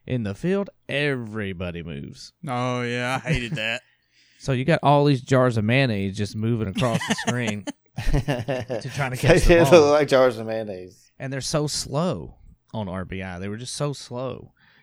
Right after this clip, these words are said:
Speaker 1: to get there, but everybody had to move. And then, let's say your first baseman catches the ball,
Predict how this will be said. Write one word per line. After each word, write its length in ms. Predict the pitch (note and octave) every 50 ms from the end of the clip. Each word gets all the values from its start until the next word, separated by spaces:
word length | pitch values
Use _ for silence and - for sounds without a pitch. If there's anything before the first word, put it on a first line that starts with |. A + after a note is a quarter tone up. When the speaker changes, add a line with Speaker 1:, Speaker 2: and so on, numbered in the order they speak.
| _ -
Speaker 1:
to 80 | B2+
get 260 | A#2 G2 B2 C3 C#3 -
there, 200 | G#2+ F#2+ F2+ F2+
but 180 | G#2+ A#2 A#2 - _ _ _ _ _ _ _ _ -
everybody 640 | A2+ B2 B2+ A#2+ B2+ C3+ C3 A#2+ C#3 D3 D3+ D3+ C#3+
had 160 | D3+ D3+ D3+
to 80 | D#3 C#3+
move. 540 | C#3+ D#3+ E3 D#3+ - - - - - - _ _ _ _ _ _ _ _ -
And 160 | A#2 A#2+ A2
then, 360 | A#2 B2+ C3+ C3+ C3+ C#3+ C#3 C#3+ -
let's 140 | C3 C3 -
say 140 | - - C3
your 120 | C3 C3 C3+
first 300 | - - C3+ B2+ - -
baseman 400 | - C3 D3 - - - G#2+ G#2
catches 420 | - - B2+ A#2+ - - A#2 A2
the 80 | - A2+
ball, 400 | G2 B2 C3 C3 A2+ G2+ G2+